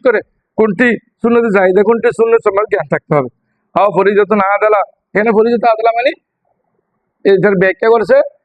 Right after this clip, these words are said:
এখানে ফরিজত ফরি-, ফরজ, আদলা মানে ন্যায় পরায়ণ ফরজ। তো ন্যায় পরায়ণ ফরজ মানে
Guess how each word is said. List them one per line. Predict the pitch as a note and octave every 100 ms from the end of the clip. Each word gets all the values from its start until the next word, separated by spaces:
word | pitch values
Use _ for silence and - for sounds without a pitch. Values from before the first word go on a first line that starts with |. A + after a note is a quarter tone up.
| _ _
এখানে | F#3+ G#3+
ফরিজত | F3+ G#3+ A#3+
ফরি-, | B3+ G#3 B3 B3+ F3
ফরজ, | G#3+ C#4+ - - -
আদলা | F#3 G3+ G#3+ A3
মানে | B3 C4
ন্যায় | A#3+ G#3+ F#3+
পরায়ণ | G3 G3+ G3
ফরজ। | A3+ F#3 -
তো |
ন্যায় | A3+ G#3+
পরায়ণ | G#3+ A3 A3+
ফরজ | A#3 C4 B3+
মানে | C4+